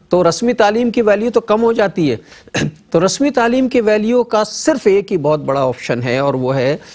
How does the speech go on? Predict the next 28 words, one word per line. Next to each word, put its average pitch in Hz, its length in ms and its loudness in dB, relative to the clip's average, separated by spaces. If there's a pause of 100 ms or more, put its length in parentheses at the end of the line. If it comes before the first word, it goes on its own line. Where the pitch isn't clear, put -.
(360)
कैरेक्टर 135 340 0
बिल्डिंग। 95 380 -4 (420)
उस्ताद 180 520 -2
का 190 160 0
काम 180 400 -2
जो 160 120 0
है 143 220 0
वो 180 240 0 (160)
इल्म 196 280 0
के 180 200 -2
साथ 147 480 0 (420)
तालिब 131 360 0
इल्म 143 220 -2
का 170 180 -2
कैरेक्टर 131 680 -2
बनाना 95 420 -6
है। 92 320 -12 (540)
वो 240 240 2
कैरेक्टर 190 380 0
बिल्डिंग 180 380 0
हमारे 156 320 -2
तालिब, 131 640 -2 (220)
तालीमी 139 420 0
इदारों 98 320 -4
से 160 220 -6
ख़त्म - 460 -6
हो 82 120 -8
गई - 200 -16